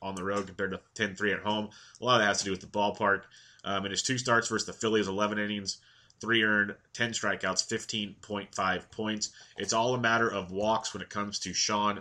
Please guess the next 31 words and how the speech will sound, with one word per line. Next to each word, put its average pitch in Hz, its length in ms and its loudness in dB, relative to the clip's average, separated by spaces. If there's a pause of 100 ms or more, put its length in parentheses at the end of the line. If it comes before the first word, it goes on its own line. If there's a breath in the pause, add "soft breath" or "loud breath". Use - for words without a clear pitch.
Newcomb, 98 400 -4
'cause 90 140 -10
the 90 60 -6
strikeouts 110 480 2
can 90 140 -8
definitely 110 400 0
be 107 120 0
there 101 300 2 (420 loud breath)
against 107 540 0
a, 98 320 0
uh, 85 320 -4 (1500 soft breath)
a - 60 -8
Phillies 123 300 4
team 123 60 2
that 107 40 2
strikes 107 200 0
out 107 100 0
twenty-one 110 300 -2
percent 107 200 -4
of 95 80 -2
the 107 80 -2
time 107 80 0
versus 95 220 -4
lefties. 101 280 -2
He 107 80 -4
strikes 101 300 -2
out 92 140 0
twenty-three 101 380 -4
point 90 280 -8
four 107 140 0
percent, - 480 2